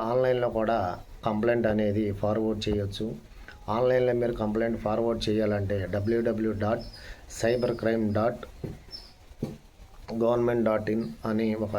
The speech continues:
వెబ్సైట్ ఉంటుంది. ఆ వెబ్సైట్లో గా-, కూడా మీరు ప్రాపర్ మేనర్లో మీకు జరిగిన విషయాలన్నీ, సైబర్ క్రైమ్ జరి-, ఎలా గురయ్యారు అనేది కంప్లైంట్ మీరు టైప్ చేసి, మీ కంప్లైంట్ని, లేదంటే ఆన్‌లైన్లోనే మీరు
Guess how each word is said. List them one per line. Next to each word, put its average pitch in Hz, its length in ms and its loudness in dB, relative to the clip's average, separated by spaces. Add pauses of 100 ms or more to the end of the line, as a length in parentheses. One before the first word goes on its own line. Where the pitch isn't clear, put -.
(100)
వెబ్సైట్ 98 440 -2
ఉంటుంది. 107 280 -2 (500)
ఆ 110 160 2
వెబ్సైట్లో 117 540 2
గా-, 110 160 2 (280)
కూడా 110 240 2 (240)
మీరు 110 320 2 (520)
ప్రాపర్ 117 360 2
మేనర్లో 110 560 0 (460)
మీకు 110 200 2
జరిగిన 110 360 2
విషయాలన్నీ, 107 580 0
సైబర్ 107 380 -2
క్రైమ్ 107 300 0
జరి-, 104 240 0 (160)
ఎలా 101 180 0
గురయ్యారు 104 480 0
అనేది 98 360 -2
కంప్లైంట్ 104 500 -2 (840)
మీరు 107 240 2
టైప్ 110 300 0
చేసి, 110 340 0 (720)
మీ 107 140 2
కంప్లైంట్ని, 110 540 2
లేదంటే 110 400 2
ఆన్‌లైన్లోనే 110 720 2
మీరు 104 260 0